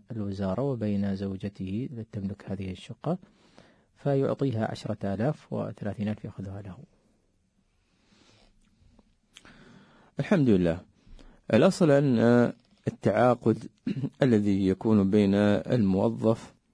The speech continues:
Speaker 2: وبين المؤسسة التي، آه، آه، يستأجرون هذا العقار له ويدفعون له مدة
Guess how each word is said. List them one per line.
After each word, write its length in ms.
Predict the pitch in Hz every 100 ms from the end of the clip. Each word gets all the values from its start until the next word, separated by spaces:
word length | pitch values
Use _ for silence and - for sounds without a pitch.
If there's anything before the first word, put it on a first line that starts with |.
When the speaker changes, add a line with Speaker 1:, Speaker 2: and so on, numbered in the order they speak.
| _ _ _ _ -
Speaker 2:
وبين 380 | - 131 139 123
المؤسسة 920 | 117 117 110 107 107 110 110 - 95
التي، 640 | 92 104 113 110 110 - _ _ -
آه، 420 | - 92 92 - - - - - _ -
آه، 380 | 50 - - - -
يستأجرون 720 | 107 - - 95 101 110 107
هذا 560 | 101 104 98 95 98 -
العقار 840 | 95 85 85 - 101 110 127 135 - -
له 580 | - 95 104 113 135 180 _ _
ويدفعون 640 | 101 95 92 - - 107 92
له 300 | 95 98 107
مدة 680 | 104 95 95 101 - 104